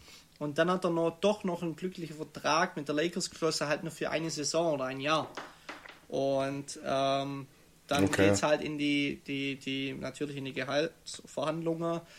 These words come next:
Speaker 1: oder generell Verhandlungen, wie es aussieht, dann die kommende Saison. Und da hat, glaub ich, dann Lakers ihm ein zu niedriges Angebot gemacht. Bin mir aber da jetzt an der Stelle nicht sicher. Er hat dann aber von der Raptors einen Vierjahres- oder Dreijahresvertrag gekriegt für,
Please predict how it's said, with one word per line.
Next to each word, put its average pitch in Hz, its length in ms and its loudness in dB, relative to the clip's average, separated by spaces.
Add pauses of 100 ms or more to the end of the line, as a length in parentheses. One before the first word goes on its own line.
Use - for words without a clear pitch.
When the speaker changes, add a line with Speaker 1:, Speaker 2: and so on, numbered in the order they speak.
(260)
Speaker 1:
oder 143 200 2
generell 156 440 4
Verhandlungen, 147 880 0
wie 139 100 -6
es - 120 -6
aussieht, 151 360 -2
dann 143 160 0
die 139 100 -6
kommende 143 280 -4
Saison. 147 460 -2 (640)
Und 135 760 -2 (300)
da 143 260 4
hat, 143 180 -6
glaub 131 240 2
ich, 139 80 -6
dann 135 180 -4
Lakers 135 360 -4
ihm 147 200 -6
ein 143 60 -10
zu 147 120 -8
niedriges 139 340 -8
Angebot 147 420 -6
gemacht. - 540 -2
Bin 147 120 -4
mir 143 100 0
aber 135 180 -2 (180)
da 147 220 2
jetzt 160 140 0
an 143 80 -10
der 156 140 -2
Stelle 139 220 -6
nicht 160 180 -4
sicher. 143 300 -4 (400)
Er 143 180 2
hat 143 120 0
dann 131 100 0
aber 139 160 0
von 147 180 -8
der 139 120 -2
Raptors 143 540 -2
einen 135 140 -8
Vierjahres- 135 800 -6
oder 135 100 -12
Dreijahresvertrag 131 840 -6
gekriegt - 280 -12
für, 127 420 -6